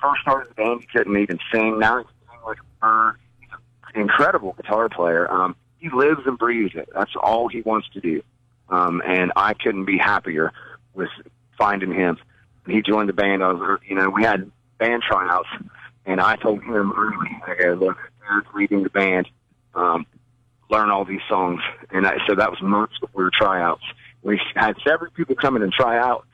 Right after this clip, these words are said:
and Jake actually tried out on bass. Jimmy just come in and was prepared and just romped everybody. And I was like, and it was like, as soon as he, he stepped into the rehearsal and played ten songs with us as if he'd been in the band for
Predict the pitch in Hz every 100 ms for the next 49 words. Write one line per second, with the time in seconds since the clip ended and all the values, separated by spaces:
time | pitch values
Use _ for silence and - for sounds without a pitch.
0 | _ - 107 156 196 190 113 - 92 98
1 | 90 92 90 92 98 98 - - _ _
2 | _ _ _ - - 131 117 107 - 104
3 | 101 101 98 - _ _ _ 101 98 -
4 | - - 113 101 98 92 92 - - _
5 | - 101 98 - 90 87 85 80 78 -
6 | - _ _ _ _ 92 90 92 87 90
7 | 92 90 101 95 98 92 - - 147 131
8 | - 135 139 143 156 - 147 - 135 123
9 | 107 104 107 113 - 101 - - 92 90
10 | 107 98 - 135 123 110 120 107 95 -
11 | 95 - 98 85 87 - 95 92 90 90
12 | 87 90 85 -